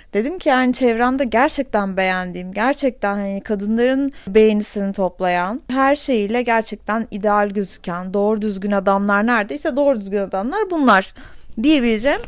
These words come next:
erkek arkadaşlarımı konuşturdum. Tabii ki içinizden, "Françom o zaman evlen bunlarla." dediğinizi duyar gibi de oldum.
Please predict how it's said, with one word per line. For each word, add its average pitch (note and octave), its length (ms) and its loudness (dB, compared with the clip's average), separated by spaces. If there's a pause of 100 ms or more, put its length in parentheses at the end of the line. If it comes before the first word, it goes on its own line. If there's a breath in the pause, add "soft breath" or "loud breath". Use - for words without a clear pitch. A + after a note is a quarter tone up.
(160)
erkek D4+ 360 0
arkadaşlarımı F#3 600 -2
konuşturdum. F#3+ 680 -8 (320 loud breath)
Tabii D#4 240 0
ki D4 140 -6
içinizden, A#3+ 720 -2 (320 soft breath)
"Françom C4+ 440 -2
o A#3+ 60 -4
zaman B3+ 240 -4
evlen B3+ 440 -2
bunlarla." G3+ 600 -2 (480)
dediğinizi A3 960 -2 (420)
duyar G#3+ 280 4
gibi F#3 280 -4
de F#3+ 80 0
oldum. F#3 560 -4